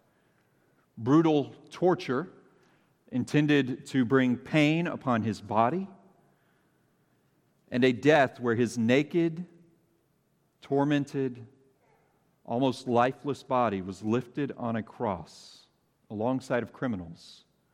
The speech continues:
right outside the city, alongside a major thoroughfare, so passersby could see what comes of the overzealous type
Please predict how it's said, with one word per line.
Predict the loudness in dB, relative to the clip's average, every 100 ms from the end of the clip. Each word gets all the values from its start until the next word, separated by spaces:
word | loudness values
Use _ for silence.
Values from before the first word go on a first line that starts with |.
| _ _ _ _ _ _ _ _ _ _ _ _ _ 2
right | 4 6
outside | 2 0 0 2 2 0
the | -6
city, | -8 -6 -6 -6 -14 _ -12
alongside | -2 2 2 0 0 0
a | 2
major | 0 0 -2
thoroughfare, | -2 2 4 2 0 -6 -4 -6
so | -6 -6
passersby | 0 2 2 -2 -2 0 2 2 0
could | -4 -8 -8
see | -12 -4 -2 -2 -4 -12 _ _ _ _ _ _ _ _ _ _ -8
what | -8 -2
comes | 0 0 -2
of | 0
the | 2
overzealous | 2 2 0 2 2 2 -6
type | -8 -2 -2 -2